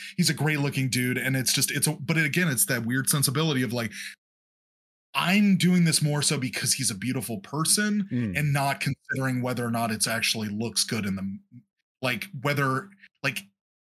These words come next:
Speaker 1: you can overcome it looking kind of shitty
Speaker 2: Yeah.
Speaker 1: from the movie standpoint 'cause you can clearly see Will Smith, and
Speaker 2: It
Speaker 1: that's
Speaker 2: o-,
Speaker 1: just
Speaker 2: it
Speaker 1: so
Speaker 2: overall works, and, like, the, and it is, like, a sort of experience where you're very much aware <laughs> you're, like, kinda watching a movie the whole time 'cause it is just
Speaker 1: Yeah.
Speaker 2: so,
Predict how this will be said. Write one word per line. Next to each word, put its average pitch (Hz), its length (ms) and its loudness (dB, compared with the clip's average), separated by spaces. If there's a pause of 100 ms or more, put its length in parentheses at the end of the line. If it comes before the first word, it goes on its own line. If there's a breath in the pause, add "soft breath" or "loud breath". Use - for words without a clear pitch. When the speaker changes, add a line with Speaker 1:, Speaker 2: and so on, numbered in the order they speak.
(720)
Speaker 1:
you 180 120 2
can 190 160 4
overcome 147 560 2
it 123 120 0
looking 123 360 0
kind 120 180 0
of 107 80 0
shitty 113 680 2
Speaker 2:
Yeah. 98 180 -4 (100)
Speaker 1:
from 127 360 0
the 110 60 2
movie 147 500 4
standpoint 117 680 2
'cause - 160 0
you 127 80 0
can 110 180 -4
clearly 131 480 0
see 110 220 2
Will 98 220 -2
Smith, 104 420 2 (320 loud breath)
and 123 80 0
Speaker 2:
It 123 40 2
Speaker 1:
that's - 180 2
Speaker 2:
o-, 226 40 0
Speaker 1:
just 208 100 4
Speaker 2:
it 233 40 6
Speaker 1:
so 233 60 0
Speaker 2:
overall 208 320 0
works, 151 500 0
and, 143 240 0
like, 135 220 0
the, 131 540 2
and 135 180 0
it 131 120 0
is, 135 200 0
like, 127 160 -2
a 120 120 2
sort 127 340 -2
of 113 100 -4
experience 120 460 -4
where 120 100 -4
you're 107 80 -2
very 110 200 -2
much 107 200 -2
aware 107 220 -2
<laughs> 110 40 0
you're, 147 160 0
like, 123 180 -2
kinda 131 180 -2
watching 113 380 -2
a 104 40 -2
movie 104 340 -2
the 98 100 -2
whole 135 160 -2
time 143 480 0
'cause 123 240 -2
it 117 80 -2
is 117 240 -4
just 127 140 2
Speaker 1:
Yeah. 175 200 4
Speaker 2:
so, 120 220 -4